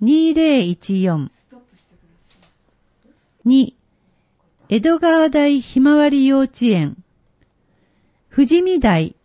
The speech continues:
一の三の六。七一五二の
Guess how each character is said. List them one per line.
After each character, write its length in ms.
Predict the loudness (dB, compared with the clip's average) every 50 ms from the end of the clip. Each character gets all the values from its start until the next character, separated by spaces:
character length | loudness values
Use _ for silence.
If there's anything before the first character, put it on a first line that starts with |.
| _ _
一 340 | -4 -4 -2 -2 0 0 2
の 200 | 2 2 2 0
三 380 | 0 0 2 2 4 4 4
の 140 | 4 2 2
六。 440 | 2 0 -2 -2 -4 -4 -4 -4 -6 _ _ _ _ _ _ _ _ _ _ _ _ _ _ _ _ _ _ _
七 360 | 0 2 2 4 4 2 2
一 320 | 0 -2 -2 -2 -2 -2 0
五 280 | 0 2 2 2 2
二 320 | 2 2 2 2 0 0 0
の 280 | 0 -2 -2 -4 -8